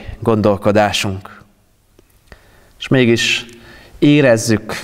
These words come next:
hogy mennyire valóságosak, hogy mennyire igazak, hogy mennyire találóan írják le a világ problémáit és válaszkereséseit.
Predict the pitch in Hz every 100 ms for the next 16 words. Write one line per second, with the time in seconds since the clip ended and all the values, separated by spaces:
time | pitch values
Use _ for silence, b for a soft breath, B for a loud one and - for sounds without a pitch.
0 | - - _ B B B B B 131 131
1 | 143 131 120 127 135 135 127 - 123 120
2 | 120 127 117 123 131 143 135 120 104 131
3 | 127 117 113 - - - - _ _ _
4 | b b b b b 135 127 143 143 135
5 | 123 147 143 135 127 123 117 113 117 113
6 | 110 104 117 113 131 139 123 120 - -
7 | 139 131 135 131 127 127 135 - - -
8 | _ b b b b b - 110 104 -
9 | 131 127 120 101 - 117 110 101 - 104
10 | 98 - 101 92 - -